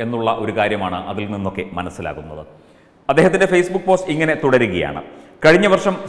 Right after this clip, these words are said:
ശബരിമല വിഷയത്തിൽ ഭരണാധികാരി എന്ന നിലയിൽ വിവേകം ഉണ്ടാകണമെന്ന് അഭ്യർത്ഥിച്ചപ്പോൾ ദുർവാശിയുമായി മുന്നോട്ട് പോയ പിണറായി, അന്ന്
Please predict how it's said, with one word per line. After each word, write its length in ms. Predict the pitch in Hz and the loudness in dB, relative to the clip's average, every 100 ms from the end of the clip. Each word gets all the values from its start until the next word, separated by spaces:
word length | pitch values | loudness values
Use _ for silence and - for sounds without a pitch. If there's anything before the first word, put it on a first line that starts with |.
| - | 4
ശബരിമല 380 | 151 165 180 180 | 4 6 6 4
വിഷയത്തിൽ 380 | 165 175 165 165 151 | 4 0 0 0 0
ഭരണാധികാരി 680 | 120 135 160 165 156 156 147 147 139 | 4 4 6 4 4 4 4 0 -2
എന്ന 100 | 139 | 0
നിലയിൽ 280 | 131 131 127 127 123 | 2 4 4 2 0
വിവേകം 380 | 131 160 165 165 147 | 2 4 2 0 2
ഉണ്ടാകണമെന്ന് 580 | 143 143 143 139 131 131 | 4 6 4 0 0 0
അഭ്യർത്ഥിച്ചപ്പോൾ 640 | 120 143 127 135 123 127 117 - - - 120 | 0 -2 -2 -4 0 2 2 0 -14 -8 0
ദുർവാശിയുമായി 720 | 156 170 196 190 190 175 170 156 | 2 6 4 4 -2 0 0 0
മുന്നോട്ട് 360 | 143 156 156 147 | 0 0 2 4
പോയ 220 | 139 131 - - | 6 6 2 -2
പിണറായി, 440 | 123 123 131 117 82 - - - - 131 | 2 6 6 6 2 -8 -14 -18 -2 2
അന്ന് 200 | 180 196 | 4 4